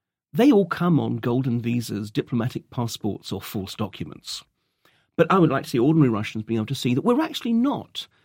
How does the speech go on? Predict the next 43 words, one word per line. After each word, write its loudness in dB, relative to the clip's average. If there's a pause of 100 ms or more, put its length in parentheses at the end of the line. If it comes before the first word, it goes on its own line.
(180)
this 2 (180)
horrific, 2
degenerate -4
mess -4
that -12
you, -6
exactly, -6
that -8
you'll -2
get -6
on -6
your -6 (220)
Sunday 0
evening 0
T -2
V -2
viewing. -12 (460)
I 6
would 10
like 4
to -6
see 2
more 6
opportunities 0
to -4
actually -4
be 0
able -2
to -8
sort -2
of -8
try 0
and 2
do, 4
do 4
what 2
we -4
can, -2
which -4
is -8
gonna 2
be 4
hard, -8